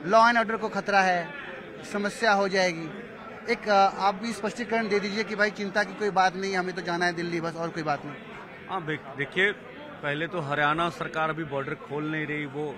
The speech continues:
Speaker 2: सुप्रीम कोर्ट में oppose कर रही है। हम चाहते हैं, देश की न्यायपालिका चाहती है, border खुले, हम इस देश के नागरिक हैं।
Speaker 1: जी।
Speaker 2: अगर कुछ law and order की समस्या होती तो border के उस पार तो कुछ भी नहीं है। law and order की समस्या पंजाब में बैठे पिछले पाँच महीने से।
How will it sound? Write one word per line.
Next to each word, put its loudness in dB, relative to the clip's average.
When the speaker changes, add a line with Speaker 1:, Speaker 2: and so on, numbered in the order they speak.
Speaker 2:
सुप्रीम -4
कोर्ट -6
में -2
oppose -4
कर -6
रही -2
है। -6
हम 2
चाहते 4
हैं, 2
देश 2
की -4
न्यायपालिका 2
चाहती -2
है, -2
border 0
खुले, -4
हम -4
इस -6
देश -6
के -4
नागरिक 0
हैं। -8
Speaker 1:
जी। -10
Speaker 2:
अगर 4
कुछ -8
law 2
and -4
order -4
की -10
समस्या -4
होती -4
तो -2
border 0
के -4
उस -2
पार 2
तो -6
कुछ -8
भी -2
नहीं -4
है। -8
law 0
and 0
order -6
की -8
समस्या -6
पंजाब -2
में -6
बैठे -2
पिछले -6
पाँच -2
महीने -4
से। -10